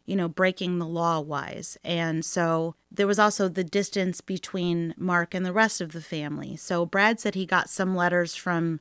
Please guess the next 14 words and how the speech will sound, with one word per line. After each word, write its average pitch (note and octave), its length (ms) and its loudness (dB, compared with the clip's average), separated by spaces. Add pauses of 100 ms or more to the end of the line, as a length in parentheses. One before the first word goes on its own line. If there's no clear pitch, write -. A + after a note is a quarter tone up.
his F#3+ 240 -2
mother, F3 340 2
Lori, E3 360 2
sometimes D#3 760 -2
about D3 260 -8
Mark D3 320 -8
and E3+ 140 -4
what E3+ 140 -2
Mark E3+ 280 -4
was E3+ 140 -2
up E3+ 200 -2
to. D#3 180 -6
But D#3 180 -6
really, F#3+ 640 2